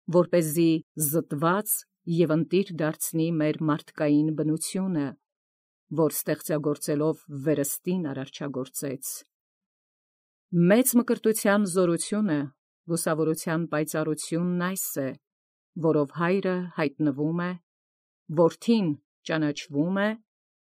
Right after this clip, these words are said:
և Սուրբ Հոգին քարոզվում է։ Հռչակվում է մկրտչի պատիվը, մկրտչի առավելության մասին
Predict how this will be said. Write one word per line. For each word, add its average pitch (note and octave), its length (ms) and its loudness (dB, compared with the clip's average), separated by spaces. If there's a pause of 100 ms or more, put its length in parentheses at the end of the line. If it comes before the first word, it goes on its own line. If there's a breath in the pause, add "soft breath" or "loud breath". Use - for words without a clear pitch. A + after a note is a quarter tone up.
և D#3 300 2
Սուրբ - 460 -4
Հոգին F#3 460 -2 (400)
քարոզվում D3 680 -4
է։ B2 140 -6 (760)
Հռչակվում A#3+ 640 2
է D#3+ 80 2
մկրտչի D#3 560 0
պատիվը, D3+ 600 0 (600)
մկրտչի F#3+ 600 2
առավելության G3+ 800 2
մասին G3+ 500 2